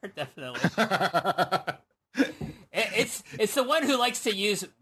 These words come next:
Speaker 1: women's bags as a, as a, as a
Speaker 2: Ah, gross!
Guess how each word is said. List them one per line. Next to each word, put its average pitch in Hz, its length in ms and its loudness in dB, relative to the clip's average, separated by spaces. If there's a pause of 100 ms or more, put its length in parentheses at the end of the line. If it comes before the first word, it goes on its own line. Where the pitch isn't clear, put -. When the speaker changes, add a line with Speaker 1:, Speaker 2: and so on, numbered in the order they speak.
(100)
Speaker 1:
women's 175 380 -2
bags 151 360 2
as 123 200 -8
a, 110 240 -6
as 107 120 -10
a, 110 200 -10
as 104 140 -12
a - 60 -18
Speaker 2:
Ah, 143 1400 0
gross! 117 500 -10